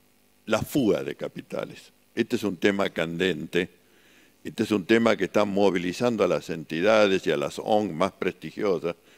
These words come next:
Tag Justice Network, Oxfam. Ahora salió el premier, ex premier, eh, británico Gordon Brown a propiciar también una herramienta internacional para combatir la fuga de capitales.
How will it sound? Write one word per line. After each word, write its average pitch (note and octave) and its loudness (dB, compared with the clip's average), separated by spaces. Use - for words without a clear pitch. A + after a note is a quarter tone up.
Tag E2 0
Justice D#2 -4
Network, E2+ 0
Oxfam. F#2+ 0
Ahora C#3 4
salió G#2+ 2
el A#2 6
premier, G2 0
ex - -4
premier, F2+ 0
eh, C#2+ -8
británico F#2+ -2
Gordon F#2+ 2
Brown B2 2
a - -4
propiciar G#2+ 0
también G#2 0
una G2+ 0
herramienta G2 0
internacional F2 -2
para D#2 0
combatir F2+ 0
la D#2 -6
fuga A#2+ 4
de E2 -2
capitales. D#2+ -2